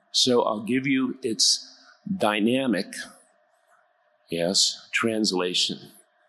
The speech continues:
Not even the Message can do as well as this, okay? In fact, maybe if those people hear it, they'll steal it from me. And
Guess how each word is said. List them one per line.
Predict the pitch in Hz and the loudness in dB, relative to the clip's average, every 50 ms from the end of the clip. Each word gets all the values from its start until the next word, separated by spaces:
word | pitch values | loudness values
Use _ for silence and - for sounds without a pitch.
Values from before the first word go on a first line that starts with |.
| _ _ _ _ - - - - | _ _ _ _ -20 -20 -4 2
Not | - 107 117 131 156 170 165 - | 4 6 6 6 4 2 0 0
even | - 139 131 117 120 117 107 | 0 0 2 2 2 0 2
the | 101 | 2
Message | 104 107 110 107 107 - - - - - - - - - - - | 2 0 0 2 2 2 2 2 -2 -6 -6 -4 -4 -4 -4 0
can | - 98 90 | 2 2 2
do | 85 92 92 87 | 2 2 0 0
as | 82 - | 0 0
well | 95 87 82 78 69 76 | 2 2 2 2 0 -2
as | 82 82 - | -4 -4 -2
this, | - 76 - - - - - - - - - _ _ _ _ _ _ _ _ _ _ _ - - - _ _ - | -2 -2 0 0 0 0 -2 -4 -10 -20 -20 _ _ _ _ _ _ _ _ _ _ _ -20 -20 -20 _ _ -4
okay? | - 85 - - 95 95 107 107 92 - - - - _ _ _ _ - - _ - - - _ _ _ _ _ _ _ _ - | -4 -4 -4 -4 -2 -2 -2 -2 -4 -8 -14 -20 -20 _ _ _ _ -20 -20 _ -20 -20 -20 _ _ _ _ _ _ _ _ -4
In | - 87 | -4 -4
fact, | - 107 107 92 - - - - _ _ _ _ - | -2 -4 -6 -6 -8 -12 -20 -20 _ _ _ _ -4
maybe | 90 90 95 101 95 98 | -2 0 0 0 0 -2
if | 82 82 - - - - _ _ _ _ - _ _ - | -4 -4 -6 -10 -12 -18 _ _ _ _ -20 _ _ 0
those | 90 90 92 - | 2 2 2 2
people | - - - 95 87 - 76 - | 0 0 -2 -4 -2 -2 -2 -2
hear | - 123 120 104 | -2 0 0 0
it, | 76 71 - - | -2 -4 -8 -8
they'll | - - | -4 0
steal | - - - - - 117 123 90 | 0 0 0 0 0 0 0 0
it | 80 - - | -2 -4 -8
from | - 90 71 76 92 | -8 -8 -8 -8 -8
me. | 80 73 | -10 -10
And | 73 - - | -12 -12 -14